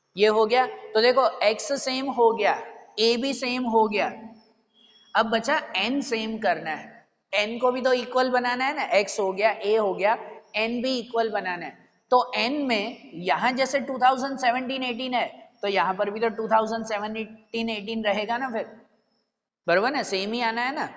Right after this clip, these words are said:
और वन का तो power हम लोग टू थाउजेंड सेवनटीन और एटीन लिख ही सकते हैं, क्योंकि वन में तो खुद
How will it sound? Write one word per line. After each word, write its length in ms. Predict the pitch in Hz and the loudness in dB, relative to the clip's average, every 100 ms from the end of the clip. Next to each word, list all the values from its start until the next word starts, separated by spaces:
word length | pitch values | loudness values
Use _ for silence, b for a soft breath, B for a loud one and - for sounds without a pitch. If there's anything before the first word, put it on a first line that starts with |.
| - - | -4 4
और 140 | 196 175 | 4 4
वन 220 | 175 196 214 | 0 0 2
का 120 | 247 | 0
तो 120 | 262 | 2
power 340 | 254 220 247 254 | 2 2 4 2
हम 140 | 240 | 0
लोग 220 | 247 247 254 | 0 -2 -4
टू 100 | 240 | 0
थाउजेंड 440 | 240 240 233 262 | 2 2 0 -6
सेवनटीन 560 | - 233 226 240 262 254 | -2 -2 0 -2 -4 -2
और 140 | 254 | -2
एटीन 340 | 233 202 254 262 | 0 -2 -4 -4
लिख 180 | 226 226 | -4 -4
ही 100 | 254 | -4
सकते 300 | 254 233 233 | -4 -6 -6
हैं, 140 | 226 - _ _ _ _ - | -8 -14 _ _ _ _ -4
क्योंकि 220 | 233 269 | -2 -2
वन 260 | 226 185 202 | -2 0 0
में 200 | 247 269 | -2 -2
तो 80 | 294 | -2
खुद 240 | 294 262 | -2 -4